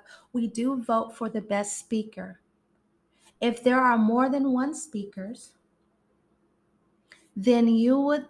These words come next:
then to have the audience to submit their ballots.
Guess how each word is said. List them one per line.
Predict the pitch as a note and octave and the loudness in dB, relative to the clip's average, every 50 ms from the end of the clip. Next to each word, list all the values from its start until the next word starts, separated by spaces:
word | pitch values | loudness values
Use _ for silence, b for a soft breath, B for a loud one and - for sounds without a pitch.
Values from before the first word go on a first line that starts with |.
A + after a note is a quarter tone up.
| - | -10
then | - G3+ G3 F#3+ F#3+ F#3+ G3 G#3+ A3 - - _ _ _ _ _ _ _ _ _ _ _ _ _ _ _ _ _ _ _ _ _ _ _ _ _ _ _ _ | -8 -6 -6 -6 -6 -6 -6 -8 -8 -10 -16 _ _ _ _ _ _ _ _ _ _ _ _ _ _ _ _ _ _ _ _ _ _ _ _ _ _ _ _
to | - - G#3 | -10 -4 0
have | A3+ A#3 A3 G#3+ A3+ A3+ - | 2 4 6 6 4 4 2
the | C4+ C#4 - | -2 -2 2
audience | - A3 G#3 G3+ G#3 G3+ G3+ G3+ G#3 A#3+ - - - - - _ _ _ _ _ _ _ _ _ | 4 4 4 4 2 0 -2 -2 -2 -4 -6 -10 -16 -18 -20 _ _ _ _ _ _ _ _ _
to | - - - G#3+ G3+ G3+ G3+ G3+ G#3 G#3+ G#3 - - _ _ _ _ _ _ _ _ _ _ _ _ _ _ _ | -10 -4 0 2 4 4 4 4 2 2 -2 -4 -10 _ _ _ _ _ _ _ _ _ _ _ _ _ _ _
submit | - - - - A#3 A3 G#3+ G#3+ G#3 G#3+ - - - | -6 -2 2 2 4 4 4 4 4 2 0 -2 -2
their | G#3+ G#3 | -2 0
ballots. | G3+ G#3 G3+ G3 G3 F#3+ F#3+ F#3+ - - - - - | 0 0 0 0 -2 -4 -6 -8 -10 -12 -14 -16 -18